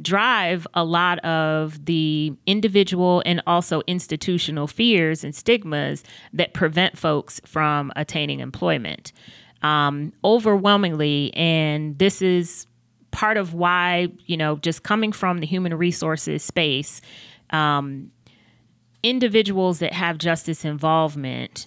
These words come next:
the H R person has a plethora of tools to filter them out,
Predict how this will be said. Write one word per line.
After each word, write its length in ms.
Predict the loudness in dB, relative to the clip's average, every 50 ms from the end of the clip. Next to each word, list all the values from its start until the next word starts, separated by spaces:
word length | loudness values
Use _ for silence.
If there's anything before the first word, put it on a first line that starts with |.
| -10 -6
the 120 | -4 -4 -2 0
H 260 | 2 2 2 2 2
R 220 | 2 2 2 2
person 640 | 0 -2 -2 -2 -2 -2 -4 -6 -8 -6 -6 -8 -8
has 720 | -8 -4 -2 0 0 0 0 0 0 -2 -2 -4 -6 -10 _ -18 -20 _ -10
a 80 | -10 -8
plethora 600 | -8 -8 -4 0 0 0 2 0 0 2 2 0
of 260 | 0 -2 -6 -6 -8
tools 640 | -8 -6 -4 -2 -2 -2 -2 -4 -6 -8 -8 -10 -12 -14 _ _ _ _ _ -8
to 540 | -4 0 2 4 4 6 4 4 2 2 0
filter 400 | -2 2 2 4 4 4 2 0
them 200 | 0 0 0 -2
out, 240 | -2 -4 -6 -8 -10